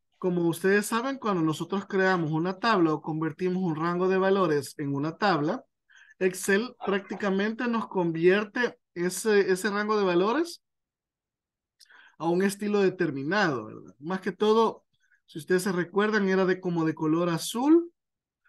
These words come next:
bandas azules y bandas, eh, perdón, el, el título es de un color más fuerte, un, un azul algo fuerte, y luego quedan bandas entre azul,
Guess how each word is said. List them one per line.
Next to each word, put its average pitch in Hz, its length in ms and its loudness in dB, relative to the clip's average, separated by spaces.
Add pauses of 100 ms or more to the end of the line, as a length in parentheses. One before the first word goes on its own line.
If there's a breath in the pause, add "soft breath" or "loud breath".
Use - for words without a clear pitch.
(320 soft breath)
bandas 196 440 0
azules 233 460 -2
y 214 80 0
bandas, 185 600 -2 (420)
eh, 156 80 -10
perdón, 165 540 -2 (920 soft breath)
el, 165 280 6
el 180 180 4
título 269 460 2
es 247 260 0
de 233 80 -8
un 233 140 -6
color 226 320 2
más 226 200 0
fuerte, 269 380 0
un, 185 400 -2
un 185 200 -2
azul 196 640 2 (120)
algo 196 240 -4
fuerte, 240 420 -4
y 233 40 -2
luego 214 280 2
quedan 202 380 2
bandas 220 500 0
entre 180 400 -2
azul, 240 600 -2